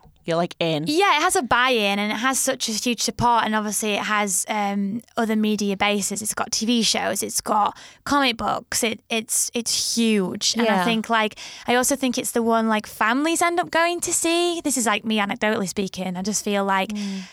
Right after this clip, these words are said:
Speaker 2: that's the one, that's the big box office summer hit that you're gonna do your one cinema trip in.
Speaker 1: Yeah. Have you got a list there of films, um, that came out this year that everybody went to see?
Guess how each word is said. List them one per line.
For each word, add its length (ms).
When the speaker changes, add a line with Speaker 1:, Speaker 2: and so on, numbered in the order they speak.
Speaker 2:
that's 260
the 120
one, 320
that's 160
the 100
big 260
box 280
office 320
summer 600
hit 400
that 160
you're 100
gonna 240
do 460
your 180
one 220
cinema 300
trip 300
in. 240
Speaker 1:
Yeah. 360
Have 140
you 140
got 160
a 20
list 280
there 280
of 80
films, 540
um, 300
that 100
came 240
out 160
this 180
year 100
that 80
everybody 300
went 200
to 40
see? 360